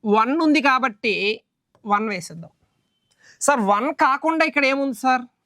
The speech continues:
త్రీ. త్రీకి డబల్ ఎంత? సిక్స్. అదేవిధంగా త్రీ స్క్వేర్ ఎంత? నైన్. So, finally, answer నైన్ సిక్స్టీ వన్.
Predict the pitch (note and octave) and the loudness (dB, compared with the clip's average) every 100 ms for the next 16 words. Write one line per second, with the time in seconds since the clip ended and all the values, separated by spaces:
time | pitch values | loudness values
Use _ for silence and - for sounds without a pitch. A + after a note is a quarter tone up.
0 | - C#4 - _ _ _ _ _ _ _ | -8 -6 -6 _ _ _ _ _ _ _
1 | _ - C4+ E4+ F4+ A#3+ A3+ C4+ G#3+ F#3 | _ 0 2 2 2 0 2 0 0 0
2 | G#3 - _ - - A#3 - - _ _ | -2 -2 _ -20 -14 -14 -14 -18 _ _
3 | _ _ _ _ _ _ _ G3+ A3+ B3 | _ _ _ _ _ _ _ -2 0 0
4 | G#3 F3 G#3 - _ _ _ - B3+ D#4 | -4 -4 -4 -4 _ _ _ -6 0 0
5 | F4 - B3 B3 D#4+ B3+ G#3 A3+ G3+ - | 0 -6 -2 2 2 0 -2 0 0 -4
6 | _ G#3+ G#3 A3 G#3 F3 _ _ _ _ | _ -12 -6 -6 -8 -14 _ _ _ _
7 | - - G#3+ - A#3+ D#4 D#4+ F4 G#3+ B3 | -16 -10 -8 0 0 0 -4 -2 -4 -4
8 | - B3 G3 G#3 A#3 _ _ _ G3 G3 | -6 -4 -4 -6 -10 _ _ _ -8 -2
9 | A3 C#4 C4 - - C4 G3 - | -2 -2 -10 -16 -16 -16 -12 -14